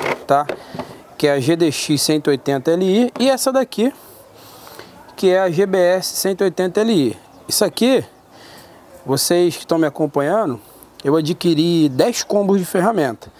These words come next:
Essa aqui também veio no combo. <clears throat> Aqui no Rio você consegue comprar por mil seiscentos e noventa reais, por exemplo, essas duas aqui, tá? Uma eu tô usando a bateria Procore e a outra eu tô usando uma bateria normal de três ampere.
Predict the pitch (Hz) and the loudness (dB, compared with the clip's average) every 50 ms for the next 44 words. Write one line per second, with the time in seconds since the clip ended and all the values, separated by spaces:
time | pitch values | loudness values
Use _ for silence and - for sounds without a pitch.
0 | - - - - - - - - - - - 151 131 - - 147 - - 143 170 | -20 -20 -20 -20 -20 -20 -20 -20 -20 -4 -2 -2 0 0 -2 -2 -2 0 0 2
1 | 160 156 160 160 147 160 165 170 175 190 180 - - 165 156 143 127 120 113 - | 2 4 2 2 2 2 2 2 2 0 -2 0 0 0 0 0 -2 -4 -8 -10
2 | - - - - - 156 143 170 160 - - 160 190 202 165 160 175 196 208 196 | -16 -20 -10 -6 -2 -2 0 0 -2 0 0 0 2 2 2 2 2 2 2 0
3 | - 220 208 - 226 180 - - 185 180 170 - 190 190 160 - 156 165 180 180 | -2 -4 -2 -2 -2 -2 0 -2 -2 -2 -2 -2 -4 -4 -2 -2 -2 -2 -2 -2
4 | - 175 156 165 185 220 214 - - 214 175 - - 185 185 185 180 175 160 147 | -2 -2 0 0 0 0 0 0 0 -2 -2 0 0 0 2 2 2 0 0 0
5 | 160 170 - 190 175 175 175 180 180 - - - 220 208 185 180 190 - 208 190 | -2 -2 -2 -2 0 0 0 -2 -2 -4 -4 -2 0 0 0 -2 -2 -4 -4 -4
6 | - 226 202 175 151 143 175 196 196 190 220 202 - - 123 104 - - - - | -4 -4 -4 -2 -2 0 0 2 2 0 -2 -2 -2 -4 -4 -4 -6 -8 -2 0
7 | 139 156 160 - - - - - - - - - - - - - - - 202 220 | 0 0 0 -4 -12 -20 -20 -18 -18 -18 -18 -20 -20 -20 -20 -10 -4 0 2 2
8 | 214 190 - 196 185 175 165 170 170 170 160 170 170 - 185 175 165 175 180 175 | 2 2 2 2 2 2 2 0 0 0 0 -2 0 0 0 0 2 0 -2 -2
9 | _ 240 233 220 - - 220 226 254 269 269 285 285 - - - - - - - | _ -4 -4 -4 -2 -2 0 2 2 2 0 -2 -4 -8 -12 -20 -20 -20 -20 -20
10 | - - - 240 233 208 202 220 220 - - 233 202 - - - _ - - - | -10 -4 -2 0 0 2 0 0 0 -2 -4 -4 -4 -6 -14 -20 _ -20 -20 -20
11 | - - - - - - - 160 160 208 208 185 175 196 202 202 190 185 208 196 | -20 -20 -20 -20 -18 -8 -8 -4 -2 0 0 0 0 0 0 0 2 0 0 0
12 | - 190 175 190 190 190 196 208 175 170 160 156 160 180 190 180 165 165 - - | 0 0 0 0 0 0 0 0 0 0 0 0 0 0 0 -2 -6 -4 -2 0
13 | 170 175 175 170 208 208 185 - - 131 117 - | 0 0 2 0 -2 -4 -2 -2 -2 -2 -2 -2